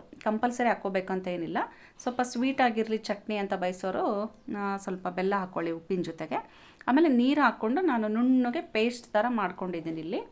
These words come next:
ಇದನ್ನು ದುಂಡಿಯಲ್ಲಿ ಕೂಡ ರುಬ್ಬಿದ್ರೆ ತುಂಬ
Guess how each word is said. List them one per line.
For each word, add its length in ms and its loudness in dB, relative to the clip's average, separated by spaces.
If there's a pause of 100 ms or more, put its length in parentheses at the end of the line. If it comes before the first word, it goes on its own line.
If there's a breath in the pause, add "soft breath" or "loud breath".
(840 soft breath)
ಇದನ್ನು 340 4
ದುಂಡಿಯಲ್ಲಿ 420 4
ಕೂಡ 240 2
ರುಬ್ಬಿದ್ರೆ 500 2
ತುಂಬ 320 -2